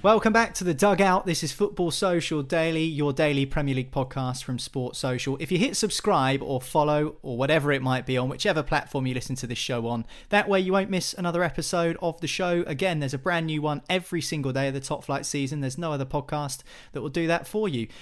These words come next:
Time to talk about Watford now. They've appointed Claudio Ranieri, the Tinker Man, on a two-year deal as the replacement for Xisco Munoz, who was sacked earlier this week. Seven points from seven games is Watford's start to the Premier League season.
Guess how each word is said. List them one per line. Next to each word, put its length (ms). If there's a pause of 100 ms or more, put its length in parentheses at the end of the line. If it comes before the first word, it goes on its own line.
Time 220
to 80
talk 200
about 240
Watford 500
now. 300
They've 240
appointed 580
Claudio 520
Ranieri, 680
the 140
Tinker 420
Man, 400 (380)
on 100
a 60
two-year 500
deal 320
as 220
the 120
replacement 600
for 140
Xisco 520
Munoz, 440
who 100
was 100
sacked 480
earlier 260
this 240
week. 280
Seven 400
points 320
from 100
seven 360
games 500 (340)
is 160
Watford's 300
start 420
to 80
the 60
Premier 320
League 180
season. 460